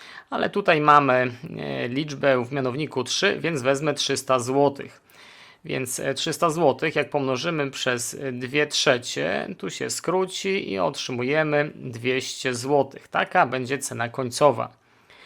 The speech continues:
Obniżka o trzydzieści procent. E, więc, e, cenę trzysta złotych,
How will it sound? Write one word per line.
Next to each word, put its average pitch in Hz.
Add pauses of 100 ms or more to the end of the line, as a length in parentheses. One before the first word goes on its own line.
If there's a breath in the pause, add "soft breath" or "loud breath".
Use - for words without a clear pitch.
(240 loud breath)
Obniżka 160
o 151
trzydzieści 131
procent. 135 (640 loud breath)
E, -
więc, 127
e, 135
cenę 165
trzysta 180
złotych, 160